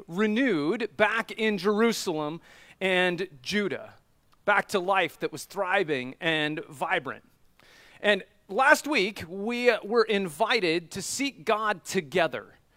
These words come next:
particularly in a time of fasting and prayer over the next thirty days, to fast three days a week, one meal a day, to intentionally pursue God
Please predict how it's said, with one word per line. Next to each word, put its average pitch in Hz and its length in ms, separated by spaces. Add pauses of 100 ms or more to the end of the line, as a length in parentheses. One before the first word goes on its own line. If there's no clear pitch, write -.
(280)
particularly 185 960 (140)
in 208 280
a 190 80
time 214 560
of 175 340
fasting 208 640
and 175 220
prayer 226 540 (300)
over 190 160
the 185 80
next 214 260
thirty 214 420
days, 214 680
to 185 140
fast 202 560
three 220 320
days 214 320
a 165 40
week, 202 360
one 208 320
meal 202 340
a 170 80
day, 214 480 (400)
to 220 260
intentionally 269 760
pursue 240 800
God 160 480